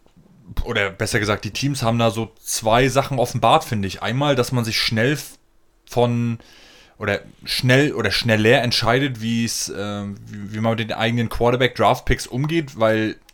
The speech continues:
wenn man sich mal die letzten zwei, drei Klassen ansieht, Draftklassen, was da passiert ist inzwischen, wo die Quarterbacks sind, also das war vor Jahren noch nicht so, äh, da hat man die fünf, sechs Jahre behalten,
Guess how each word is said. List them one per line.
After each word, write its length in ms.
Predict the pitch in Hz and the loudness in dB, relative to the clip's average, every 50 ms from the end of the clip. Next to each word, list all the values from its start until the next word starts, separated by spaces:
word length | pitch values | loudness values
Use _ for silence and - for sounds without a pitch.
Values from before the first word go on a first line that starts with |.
| _ _ _ _ _ - | _ _ _ _ _ -12
wenn 160 | 104 107 107 | -10 -6 -4
man 100 | 107 107 | -4 -4
sich 140 | 104 104 98 | -4 -4 -2
mal 120 | 117 113 | -2 -2
die 100 | 107 104 | -2 -2
letzten 280 | 104 113 - - - 127 | -4 -6 -6 -6 -6 -6
zwei, 240 | - - - 110 110 | -2 0 2 2 2
drei 160 | 110 113 110 | 4 2 0
Klassen 380 | - - 117 113 - - 117 | 0 0 -2 -2 -2 -4 -6
ansieht, 720 | - - 95 120 135 143 135 135 151 165 180 170 - - - - - - - - - - _ _ _ _ _ - | -6 -6 -6 -4 -4 -4 -4 -6 -8 -8 -8 -8 -8 -10 -12 -14 -20 -20 -20 -20 -20 -20 _ _ _ _ _ 0
Draftklassen, 560 | - 113 117 - - - 147 139 135 131 110 | 2 4 4 2 2 0 0 0 0 0 -2
was 300 | 101 98 - - - - | -2 -4 -4 -6 -6 -2
da 200 | - 101 101 127 | 2 4 4 4
passiert 380 | - - 123 - - 123 131 143 | 4 4 2 0 0 0 0 0
ist 100 | 156 151 | 0 -2
inzwischen, 380 | 151 - 160 156 - - 123 | -2 -2 -2 -2 0 -2 0
wo 120 | 110 117 120 | 0 2 0
die 80 | 117 | 0
Quarterbacks 500 | - - - 117 113 113 101 104 101 - | 0 0 2 4 4 4 4 2 0 -2
sind, 240 | - 110 127 160 160 | -2 -2 0 0 0
also 140 | 104 107 101 | 0 -2 -2
das 180 | 104 101 - - | -2 -2 0 2
war 120 | 107 107 | 2 2
vor 120 | - 113 | 4 2
Jahren 420 | 101 98 98 92 101 120 123 123 117 | 2 4 4 4 6 6 4 4 2
noch 140 | 107 - 104 | 0 0 0
nicht 220 | 127 135 - - | -2 -4 -4 -4
so, 240 | - 190 202 202 - - - | -4 -4 -4 -4 -8 -10 -10
äh, 380 | - 107 110 110 107 107 104 | -6 -4 -2 -2 0 -2 -2
da 120 | 95 101 98 | 0 -2 -2
hat 120 | 104 - | 0 -2
man 80 | 117 110 | -2 -2
die 80 | 107 | -2
fünf, 240 | - - 127 123 127 | -2 -2 -4 -2 -2
sechs 180 | - 117 104 - | -2 -2 -2 0
Jahre 280 | 113 104 110 120 120 | 2 2 4 4 4
behalten, 500 | 104 95 95 98 110 139 151 185 185 196 | 2 0 0 0 -2 -2 -2 -4 -4 -4